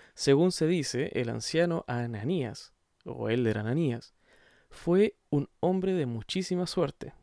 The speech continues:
tuvo cinco hijos, y dio la casualidad de que los cinco obtuvieron el sumo sacerdocio de Dios, siendo el primero que por mucho tiempo disfrutó de esta dignidad. Tal caso no se dio anteriormente por ningún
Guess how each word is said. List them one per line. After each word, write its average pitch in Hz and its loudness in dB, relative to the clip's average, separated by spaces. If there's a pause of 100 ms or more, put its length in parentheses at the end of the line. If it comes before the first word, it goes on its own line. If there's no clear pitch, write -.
tuvo 127 -4
cinco 208 0
hijos, - -14
y 151 -4
dio 196 2
la 226 0
casualidad 135 -4 (720)
de 139 -2
que 131 -6
los 120 -4
cinco 180 -2
obtuvieron 131 -2
el 117 -4
sumo 131 -2
sacerdocio 123 -4
de 127 2
Dios, 151 -2 (320)
siendo 135 2
el 120 2
primero 135 0
que 135 -4
por 113 -4
mucho 156 -2
tiempo 160 -4
disfrutó 131 -4
de 127 -2
esta 127 -6
dignidad. 117 -10 (880)
Tal 143 2
caso 139 -2
no 139 -2
se 131 -4
dio 135 -2
anteriormente 151 -2 (220)
por 131 -2
ningún 120 -2